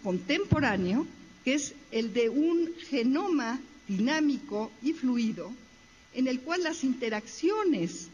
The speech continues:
y la epigénesis, todo lo que sucede por encima de la lectura directa de los genes, es importante. Y la acción de un gen depende de su contexto genómico,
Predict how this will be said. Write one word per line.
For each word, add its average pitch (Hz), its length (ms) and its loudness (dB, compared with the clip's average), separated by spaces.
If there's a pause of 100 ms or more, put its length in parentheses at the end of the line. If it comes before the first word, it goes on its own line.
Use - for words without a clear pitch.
(240)
y 240 100 2
la 240 140 4
epigénesis, 247 1040 0
todo 370 200 2
lo 349 180 2
que 262 100 0
sucede 262 560 0
por 214 180 0
encima 240 760 0 (440)
de 226 140 0
la 208 120 0
lectura 262 600 2
directa 226 600 0
de 175 100 -2
los - 240 -2
genes, 254 420 2 (180)
es 226 220 -2
importante. 170 720 -2
Y 233 80 4
la 226 100 4
acción 269 440 2
de 233 80 2
un 208 120 0
gen 277 320 0 (360)
depende 294 600 2
de 226 100 2
su - 180 0
contexto 226 580 -2
genómico, 285 1040 0